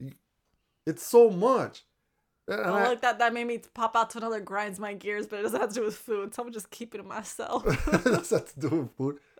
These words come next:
Speaker 1: But to me, that's just, and this goes with the whole Starbucks thing as well, because people will buy, like, little, like, cookies or, like,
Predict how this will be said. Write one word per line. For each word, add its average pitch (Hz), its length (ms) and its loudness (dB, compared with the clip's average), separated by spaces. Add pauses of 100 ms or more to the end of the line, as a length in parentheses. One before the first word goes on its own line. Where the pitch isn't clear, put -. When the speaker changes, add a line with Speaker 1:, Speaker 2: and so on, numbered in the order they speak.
(120)
Speaker 1:
But 170 280 2 (840)
to 175 120 0
me, 185 220 2
that's 214 220 4
just, 220 260 -2 (380)
and 156 160 4
this 202 120 0
goes 214 260 6
with 208 160 -6
the 147 100 4
whole 147 200 2
Starbucks 156 520 0
thing 165 240 -2
as 110 160 -4
well, 135 160 2
because 143 420 -4 (400)
people 180 260 -4
will 156 140 -2
buy, 143 240 6
like, 131 320 2
little, 139 260 2
like, 110 320 -4 (360)
cookies 151 800 -4
or, 113 320 -4 (760)
like, 110 320 -8